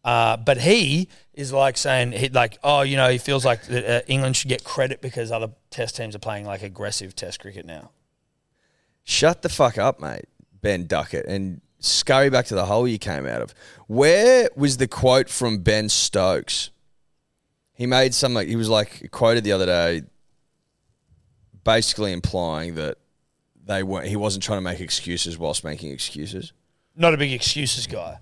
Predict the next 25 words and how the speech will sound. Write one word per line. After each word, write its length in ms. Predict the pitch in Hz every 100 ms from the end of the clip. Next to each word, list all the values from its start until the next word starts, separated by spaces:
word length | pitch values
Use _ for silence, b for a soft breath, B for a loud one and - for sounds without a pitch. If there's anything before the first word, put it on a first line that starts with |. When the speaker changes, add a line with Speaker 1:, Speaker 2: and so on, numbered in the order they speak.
| - 123
Speaker 2:
Not 100 | 123
a 40 |
big 120 | 113
excuses 500 | 101 - 101 95 98
guy. 160 | 90 82
Wasn't 260 | 101 107 104
looking 120 | 101
to 40 |
make 180 | 95 90
excuses, 520 | 82 - - 92 90
but 160 | 80 85
was, 260 | 85 82 -
was 140 | 90 -
happy 200 | 87 78
to 60 |
make 260 | 78 73 92
'em. 160 | 101 156 _ _ 101
But 320 | 113 113 - - _ b b b b b b b b b _ _ _ _ _ _ _ _ -
it, 260 | 131 117
it, 260 | 139 - - 120
it 260 | 131 123 - _ _ _ _ _
baffles 640 | 107 - 143 170 160 113
me 160 | 107 101
how 220 | 104 98
low 600 | 95 95 95 95 90 82